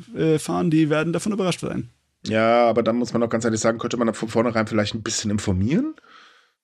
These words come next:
Speaker 2: Also man hat ja vor, jetzt, äh, die Reisebüros mit einzubeziehen, dass die halt tatsächlich besser informieren sollen, damit eben diverse Situationen vermieden werden. Das plant ja jetzt gerade die Regierung.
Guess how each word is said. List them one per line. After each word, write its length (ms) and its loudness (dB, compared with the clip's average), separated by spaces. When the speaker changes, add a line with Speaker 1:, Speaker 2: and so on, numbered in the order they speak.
Speaker 2:
Also 80 0
man 160 2
hat 140 -2
ja 100 0
vor, 300 4
jetzt, 420 0
äh, 380 4
die 200 -2
Reisebüros 600 0
mit 100 -4
einzubeziehen, 680 -2
dass 180 -2
die 180 0
halt 360 2
tatsächlich 460 -2
besser 300 0
informieren 580 2
sollen, 540 4
damit 320 0
eben 240 2
diverse 320 0
Situationen 560 0
vermieden 480 2
werden. 240 -2
Das 100 -8
plant 260 -2
ja 60 0
jetzt 160 0
gerade 240 -4
die 60 0
Regierung. 440 0